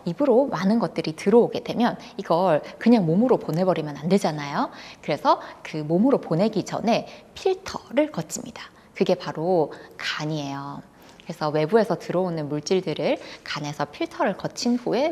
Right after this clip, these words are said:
몸으로 보내게 되고요. 그리고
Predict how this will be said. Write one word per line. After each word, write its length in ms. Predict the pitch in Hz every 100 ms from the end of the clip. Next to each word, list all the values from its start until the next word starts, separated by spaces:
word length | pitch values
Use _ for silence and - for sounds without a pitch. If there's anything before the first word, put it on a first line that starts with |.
| -
몸으로 600 | 160 156 156 147 151 -
보내게 320 | - 170 175 156
되고요. 500 | - - 240 208 -
그리고 580 | - 196 190 160 165 147